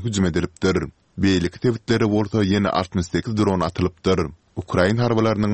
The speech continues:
maglumatyna görä, hüjümde şeýlede Iskander M ballistik raketasy ulanylypdyr. Jemi seksen beş dron bilen edilen hüjümüň dowamynda kırk dokuz dron urulyp, ýok edilipdir, ýa-da öz-özünden synýypdyr.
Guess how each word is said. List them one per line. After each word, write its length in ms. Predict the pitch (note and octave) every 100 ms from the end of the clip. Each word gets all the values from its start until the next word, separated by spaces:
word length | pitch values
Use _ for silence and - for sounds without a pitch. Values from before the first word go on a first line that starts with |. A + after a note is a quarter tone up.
| A2
maglumatyna 520 | G#2+ G2+ F2 E2+ E2+ F#2
görä, 320 | F#2+ F#2+ F2+ -
hüjümde 400 | F#2+ F#2+ F#2 G2
şeýlede 720 | F#2 G#2 F#2 G2 G2 G2+ F2+ - -
Iskander 540 | - - G2 F2+ F2+ - A2
M 140 | A#2+ F#2+
ballistik 500 | F#2 G#2+ - - B2+
raketasy 480 | A#2 C#3 A#2+ G#2+ G#2
ulanylypdyr. 880 | D#2+ F2+ F2 F2 - F2+ F#2 E2+ C#2 _ _
Jemi 320 | F2+ G#2 G2+ D#2+
seksen 440 | G#2 F2+ F2+ E2+
beş 220 | G#2+ A#2+
dron 240 | A2 A2 A2+
bilen 260 | G#2+ A2
edilen 340 | F#2+ F2+ F#2+ E2+
hüjümüň 340 | F2+ F2+ G2+ A#2
dowamynda 760 | A2+ A2+ G#2+ G#2 F#2 G2+ G2 - _
kırk 300 | - F#2+ -
dokuz 320 | F#2 - B2+
dron 220 | A2+ A2+ G#2+
urulyp, 360 | G#2+ F#2+ G2 - -
ýok 260 | G2 G2+ A#2+
edilipdir, 460 | A#2 A2+ - G#2 G2+ - _
ýa-da 320 | G2 G2 G#2+ G2+ F#2
öz-özünden 600 | A2+ A#2 B2 G2 F2+ F2 E2+
synýypdyr. 520 | G#2 F#2+ F2 - F#2+